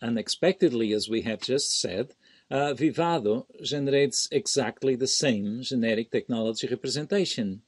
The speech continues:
Using sequential statements was clearly a nonsense in this case, but we will revisit this subject later to explain why they are important and how they can be used. And that's the end for now.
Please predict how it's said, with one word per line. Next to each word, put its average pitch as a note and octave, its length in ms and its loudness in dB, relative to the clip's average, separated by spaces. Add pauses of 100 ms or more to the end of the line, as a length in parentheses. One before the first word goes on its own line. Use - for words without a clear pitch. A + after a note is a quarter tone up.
(720)
Using E3 400 4
sequential C3 540 0
statements A#2+ 580 2
was B2+ 200 4
clearly C3+ 520 4
a B2+ 80 6
nonsense B2+ 720 2
in G#2 120 0
this G#2 200 -4
case, G#2+ 520 2 (380)
but C#3 540 4
we C3+ 180 6
will C3 200 8
revisit D3+ 760 2
this C#3+ 180 0
subject B2+ 520 2
later B2+ 540 2
to B2 160 -4
explain B2+ 640 2 (260)
why C#3+ 420 2
they B2 340 4
are A#2+ 240 -2
important A#2+ 920 0
and A#2+ 300 -6
how A2+ 460 0
they A2+ 140 -2
can F#2+ 300 -6
be G2 140 -6
used. E2 560 -6 (1400)
And C#3+ 120 0
that's F3+ 220 8
the D3 160 2
end C3 180 2
for C3+ 120 2
now. A2+ 320 -2